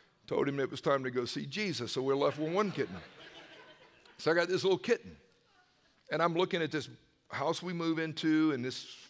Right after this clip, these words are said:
furniture, and I'm like, <sighs> when this is tore up, and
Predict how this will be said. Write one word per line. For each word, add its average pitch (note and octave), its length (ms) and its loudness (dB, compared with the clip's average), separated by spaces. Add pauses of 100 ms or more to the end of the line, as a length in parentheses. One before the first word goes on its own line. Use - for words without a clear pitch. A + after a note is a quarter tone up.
furniture, D#3+ 560 2
and B2+ 100 2
I'm B2+ 160 -2
like, C3+ 280 2 (1200)
<sighs> - 1040 -12
when B2+ 160 -2
this D3+ 200 2
is F3 140 -4
tore F3+ 300 6
up, E3 320 8
and B2 140 0